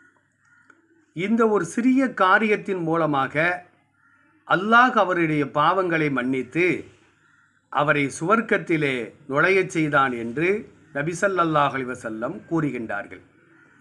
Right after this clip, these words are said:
இந்த நபிமொழி நமக்கு உணர்த்துகின்ற பாடம் என்னவென்றால், நாம் நடந்து செல்கின்ற பாதையிலே கல்லோ, முள்ளோ, பீங்கானோ, வாழைப்பழத் தொலிகளோ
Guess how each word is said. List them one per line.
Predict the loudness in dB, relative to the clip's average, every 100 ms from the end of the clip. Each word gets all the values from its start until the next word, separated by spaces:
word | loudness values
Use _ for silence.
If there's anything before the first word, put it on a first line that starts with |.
| _ _ _ _ _ _ _ -4
இந்த | -2 2 4
நபிமொழி | 4 6 4 4 4
நமக்கு | 4 2 0 0 2
உணர்த்துகின்ற | 2 2 0 -2 0 0 0
பாடம் | 2 2 2 0
என்னவென்றால், | 0 0 -2 0 2 2 0 -12 -20 -20 -20 -20 -20 -20 -20 -20 -18 -2
நாம் | 4 4 4
நடந்து | 4 4 4 2
செல்கின்ற | 2 0 2 2 2 2
பாதையிலே | 4 2 4 0 2 0 -2 -8 -20 -4
கல்லோ, | 0 0 0 0 -2 -2
முள்ளோ, | -2 0 0 -2 -4
பீங்கானோ, | -4 -2 2 2 0 -2 -4 -8 -16 -20 -20 _ _ 0
வாழைப்பழத் | 4 4 2 0 0 0
தொலிகளோ | -4 -4 -6 -4 -2 -2